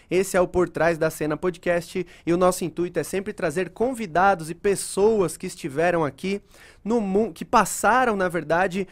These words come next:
ou ainda frequentam, enfim, que fazem parte, como diz G K D, sempre trazer funcionários da música eletrônica aqui pra trocar uma ideia com você.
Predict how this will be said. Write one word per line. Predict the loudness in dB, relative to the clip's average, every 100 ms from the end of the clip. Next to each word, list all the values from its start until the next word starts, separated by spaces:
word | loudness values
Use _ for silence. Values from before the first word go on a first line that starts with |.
| -8 6
ou | 10 10
ainda | 8 4 2
frequentam, | 2 -2 -4 -2 -2 -2 -2 -2
enfim, | -2 -6 -6 -4
que | -6
fazem | -6 0 0 0 -2
parte, | 2 2 0
como | -4 -2
diz | -2 -4 -2
G | -2
K | 0 0
D, | 2 0 -4 -20 -20 _
sempre | -12 -2 0 0 -4
trazer | -2 0 0 -2
funcionários | -6 -8 -2 -2 -2 0 0 0 2 4 2 2 0
da | -2
música | 0 -2 -2 -2
eletrônica | -2 0 0 0 -2
aqui | -4 -4
pra | -4
trocar | -4 0
uma | 2 4
ideia | 2
com | 2 -2
você. | -2 0 0